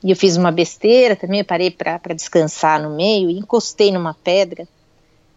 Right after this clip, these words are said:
E, e depois, quando eu pus a mochila, essa pedra, ela tinha uma, uma espécie de, de uma areia, sabe? Uma coisa assim. Aquilo ficou grudado por causa do suor. Quando eu pus a mochila, começou a raspar. Então, eu tô com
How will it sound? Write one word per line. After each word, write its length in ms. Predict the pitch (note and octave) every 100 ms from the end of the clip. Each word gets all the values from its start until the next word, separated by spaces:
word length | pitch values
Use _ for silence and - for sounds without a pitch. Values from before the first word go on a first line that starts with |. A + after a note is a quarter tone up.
| -
E, 640 | F3+ F3+ F#3 F3+ F3+ D3+ - _ -
e 200 | F3 E3+
depois, 300 | F3 - G3+
quando 180 | - A#3
eu 40 | G3+
pus 200 | G#3 F3+
a 80 |
mochila, 720 | E3+ D3+ - A3+ A#3+ A3+ F3 F3+
essa 200 | G3 G3+
pedra, 340 | - A3+ A3 -
ela 220 | F#3+ F#3+
tinha 220 | - A3
uma, 140 | G#3+ F#3
uma 120 | F#3+
espécie 440 | - G3 G3+ G3
de, 360 | F3+ F3+ E3+ D#3+
de 60 | F#3
uma 160 | G3+ F#3
areia, 600 | C#3+ D#3+ F#3 E3 C#3+ B2+
sabe? 340 | - F3+ D3+
Uma 120 | D3
coisa 280 | D#3 F3 D#3
assim. 340 | - - G3+ F#3+ _ _ _ -
Aquilo 280 | F#3+ A#3
ficou 200 | G#3+ A#3
grudado 440 | A3+ A#3+ G3 G3+ F#3+
por 60 |
causa 200 | G#3 G3 G3
do 80 |
suor. 460 | F#3+ - G3+ E3+ E3
Quando 200 | - A#3+
eu 60 | B3
pus 200 | G#3 F3+
a 60 |
mochila, 340 | E3 E3 - A3+
começou 360 | A3+ A3 -
a 40 | G#3
raspar. 480 | A3 A3 - G3+ F#3+
Então, 180 | A3
eu 40 | A3
tô 140 | B3
com 280 | - B3+